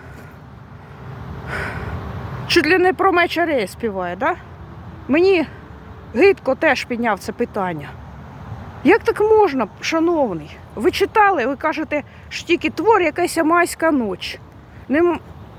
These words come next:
ну, коли майська ніч вам не г-, не звучить, так візьміть, перекладіть «Травнева ніч».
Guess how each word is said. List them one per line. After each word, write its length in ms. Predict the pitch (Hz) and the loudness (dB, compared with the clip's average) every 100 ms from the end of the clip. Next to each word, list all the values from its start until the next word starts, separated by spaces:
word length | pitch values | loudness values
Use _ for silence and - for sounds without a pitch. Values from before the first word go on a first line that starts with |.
| - - | -20 -8
ну, 160 | - 269 | 0 2
коли 280 | - 339 349 | 4 4 4
майська 380 | 339 330 - 330 | 4 2 0 0
ніч 260 | 359 359 | 0 0
вам 160 | 302 277 | 0 0
не 80 | 254 | 0
г-, 160 | 233 | 0
не 160 | 240 285 | 2 2
звучить, 380 | 254 311 - 247 | 2 0 -2 -2
так 200 | 240 226 | -2 0
візьміть, 380 | 285 349 403 | 0 2 0
перекладіть 600 | - 311 330 339 339 277 | 0 0 0 0 2 0
«Травнева 580 | - 285 277 247 302 277 | 2 2 4 4 2 2
ніч». 400 | 269 254 - - | 0 -2 -4 -12